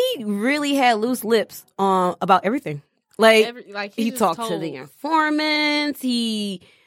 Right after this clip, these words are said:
Speaker 1: making comments to the bailiff. Like, he was just a talkative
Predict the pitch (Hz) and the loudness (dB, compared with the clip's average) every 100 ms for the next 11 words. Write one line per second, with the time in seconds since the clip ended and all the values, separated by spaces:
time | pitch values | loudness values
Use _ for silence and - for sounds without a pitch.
0 | _ _ _ - 226 226 185 254 226 214 | _ _ _ -2 0 2 0 2 2 2
1 | 202 - 170 151 285 294 285 285 285 285 | 0 0 -2 4 4 6 4 6 8 6
2 | 285 277 247 247 302 494 539 427 392 - | 4 4 2 4 4 8 8 6 2 0
3 | 226 - 233 233 262 277 269 | -6 0 2 2 2 0 -2